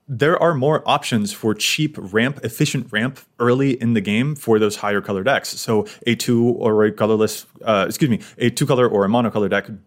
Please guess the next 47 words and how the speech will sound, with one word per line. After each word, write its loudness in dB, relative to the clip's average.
does 2
need 4
to 0
reach 0
out 2
a 2
little 0
bit 2
more 0
to -4
get 0
that -2
same -2
level -4
of -14
density, -10
which -10
is -8
pretty 0
interesting. -10
There 2
is, 0
of -4
course, 2
for 2
the 0
monocolor 0
decks, -2
another 2
bonus 0
thing -4
that -2
they 0
have -6
that -4
the -2
other 0
big -2
multicolor -4
decks -6
don't -2
have, -4
and -10
those 0
are -2
the -2
medallions. -8